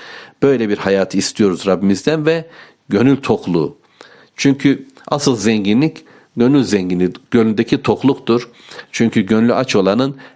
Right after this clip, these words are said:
bütün zenginliğe ulaşsa bile her zaman içi fakir kalacaktır. Yoksulluk onun içinde oturmuş, onu kemirmektedir. Varlık oysa yürektedir. Yine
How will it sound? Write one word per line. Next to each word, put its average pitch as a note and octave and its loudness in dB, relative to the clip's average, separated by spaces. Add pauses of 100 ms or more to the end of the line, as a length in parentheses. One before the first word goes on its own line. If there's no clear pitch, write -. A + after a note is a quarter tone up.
(300)
bütün B2 0
zenginliğe G#2 0
ulaşsa G2+ 0
bile B2+ -2 (160)
her D3+ 0
zaman A2 0
içi B2 -2
fakir - -2
kalacaktır. E2 -2
Yoksulluk G#2+ 0
onun A2 0
içinde - -2 (320)
oturmuş, G#2+ -2
onu G#2+ -2
kemirmektedir. G#2 -2 (280)
Varlık G#2 -2 (300)
oysa A2 0
yürektedir. F2+ -2 (1080)
Yine D3+ 2